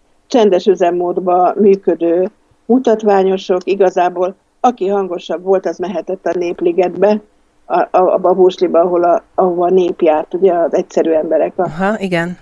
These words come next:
Speaker 1: szegény emberek jártak. És aztán a húszas években már megvolt ez a körhinta, emellett állt a fesztikörkép, amit a Hősök teréről hoztak be a kiállítás után,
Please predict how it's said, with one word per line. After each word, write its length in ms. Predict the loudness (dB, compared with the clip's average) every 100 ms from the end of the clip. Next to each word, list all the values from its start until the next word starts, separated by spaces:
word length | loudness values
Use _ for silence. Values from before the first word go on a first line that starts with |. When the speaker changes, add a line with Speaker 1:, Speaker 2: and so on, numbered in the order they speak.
| -18 -4
Speaker 1:
szegény 520 | 0 0 2 2 2
emberek 420 | 0 -4 -4 -2
jártak. 400 | 0 0 0 -6 -6 -20 -20 -20 -20 -18 -6
És 180 | -2 0
aztán 560 | -2 0 0 0 -2 _ _ _
a 140 | -10 -8 -10 -6
húszas 360 | -2 0 2
években 560 | 2 2 -2 -4 -6 -8 _ -20 -20 -12
már 200 | -2 0
megvolt 480 | 0 -2 -2 -2 -2
ez 180 | -4 -2
a 300 | -4 -4 -6 0
körhinta, 800 | 2 2 0 -4 -2 0 0 -4 _ _ _ _ _
emellett 480 | 0 2 2 0 0
állt 200 | -4 -2
a 80 | -4
fesztikörkép, 1000 | -2 -2 -2 -2 0 -2 -4 -4 -2 -4 _ _ _ _
amit 300 | 0 2 4
a 340 | 4 4 2 -4 _ _
Hősök 380 | 0 0 2 0
teréről 400 | 0 0 0 -2
hoztak 340 | -4 -4 -8
be 160 | -2 -2
a 80 | -2
kiállítás 760 | 2 4 4 0 0 -2 -4
után, 480 | -10 -4 -4 -4